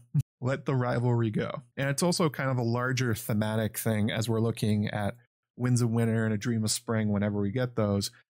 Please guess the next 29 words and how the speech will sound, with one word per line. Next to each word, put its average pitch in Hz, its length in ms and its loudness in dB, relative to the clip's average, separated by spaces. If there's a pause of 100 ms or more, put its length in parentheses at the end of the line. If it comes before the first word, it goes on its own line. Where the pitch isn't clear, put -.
(180)
It's, - 500 -2 (380)
a 143 40 -4
lot 151 160 2
of 180 80 2
people 170 220 0
are 131 120 2
confused 123 600 0
that 104 120 0
why 110 480 0
the, 107 400 0 (120)
the 117 140 0
others 120 320 0
are 107 100 0
basically 117 440 0
just 107 160 0
sort 110 140 0
of 107 80 -2
hanging 113 440 0
back 104 360 -2 (340)
and - 80 -2
just 107 140 -2
kind 120 160 -2
of 101 100 -8
pushing 117 420 0
pressure - 500 -2
on 123 120 0
Westeros 127 520 -2
rather 110 260 0
than 110 240 0